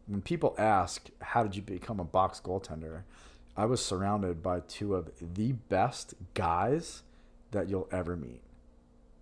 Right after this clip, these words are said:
That you'll ever meet. And this had nothing to do with, like, where you're from, what do you do? Like,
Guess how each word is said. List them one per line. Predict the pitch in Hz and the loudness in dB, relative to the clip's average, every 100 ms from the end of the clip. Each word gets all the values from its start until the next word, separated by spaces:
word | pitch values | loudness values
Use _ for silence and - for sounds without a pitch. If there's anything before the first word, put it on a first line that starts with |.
| - | -2
That | 104 92 | 0 2
you'll | 95 - | 0 2
ever | 104 92 | 0 2
meet. | 90 71 | -2 -4
And | 92 131 | 0 2
this | 156 | 4
had | 156 101 | 4 6
nothing | 120 - 120 | 2 2 -2
to | |
do | 95 110 101 | 0 2 4
with, | 98 101 | 2 2
like, | 90 76 - - - - - 101 | 0 0 -2 -2 -2 -4 -6 0
where | 120 123 | 4 4
you're | 113 | 4
from, | - 117 113 110 107 | 2 4 6 4 4
what | 117 | 4
do | 120 | 2
you | 104 | 0
do? | 107 107 107 | 2 6 6
Like, | 107 95 90 | 6 2 -2